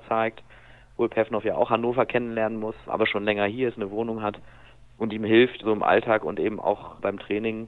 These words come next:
übersetzt für ihn. Pevnov ist, denke ich, auch definitiv ein Gewinn am Kreis. Groß, bullig, so wie es halt sein sollte. Trainer hat ein bisschen gesagt im ersten Gespräch, ja, in der Abwehr auf jeden Fall eine Bank, im Angriff hat er noch Luft nach oben.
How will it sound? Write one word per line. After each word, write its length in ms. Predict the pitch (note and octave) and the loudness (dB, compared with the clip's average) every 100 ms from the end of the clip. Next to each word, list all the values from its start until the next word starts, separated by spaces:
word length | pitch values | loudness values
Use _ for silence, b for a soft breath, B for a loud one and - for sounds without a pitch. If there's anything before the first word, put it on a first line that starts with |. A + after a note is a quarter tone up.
| - - | -14 -8
übersetzt 520 | G#2+ G#2 F#2+ - - | 2 4 6 2 -2
für 80 | - | -4
ihn. 300 | A2+ A#2 A#2 - B B B B - | -2 -4 -6 -10 B B B B 2
Pevnov 360 | C3 - B2 - - | 2 4 2 2 -6
ist, 140 | - - - - | -6 -6 -12 2
denke 220 | A#2 G#2+ | 2 2
ich, 80 | F#2+ | 2
auch 160 | A#2+ - | 2 2
definitiv 560 | C#3 C#3+ B2+ - C#3 | 0 0 -6 -6 -6
ein 160 | E2+ G#2+ | -4 -4
Gewinn 260 | G2+ F2 | 0 0
am 160 | F#2 D3 | -2 -6
Kreis. 380 | - C3+ C#3 D3 - - | -4 -2 -2 -4 -10 -10
Groß, 320 | - A2+ C#3 - - | 0 4 4 2 2
bullig, 420 | B2+ C#3+ C#3+ - - | 4 4 0 -6 -8
so 180 | A2 A2 | -6 -2
wie 60 | A2+ | -2
es 100 | - | 2
halt 160 | G#2 | 2
sein 300 | G2+ G#2 A#2+ | 2 -2 0
sollte. 400 | B2 B2 B2+ C#3 - b b | 2 2 2 -4 -6 b b
Trainer 260 | - A2 A#2+ | 2 4 4
hat 120 | G#2+ | 2
ein 60 | |
bisschen 220 | A#2+ A#2+ A#2 | 2 0 0
gesagt 280 | A2 A2 | 0 0
im 80 | A2+ | 0
ersten 240 | F#2+ A#2 A2+ | -2 -2 -4
Gespräch, 200 | A2 G#2+ | -8 -4
ja, 300 | B2 C#3+ C3+ | -2 -2 0
in 60 | |
der 100 | A#2 | -2
Abwehr 240 | F2 - G#2 | -2 2 4
auf 120 | G#2 | 4
jeden 180 | G#2+ G#2 | -2 -2
Fall 180 | C3 | -2
eine 100 | C#3+ | -2
Bank, 360 | B2 C3 B2+ B2 | 0 0 0 -6
im 100 | G#2 | -10
Angriff 340 | - A#2+ A2 | -6 -2 0
hat 120 | A2 G#2 | 0 -4
er 40 | |
noch 140 | G2 | -4
Luft 200 | G#2 G#2 | -4 -4
nach 140 | - - | -4 -2
oben. 380 | - D#3 E3 | 0 0 -2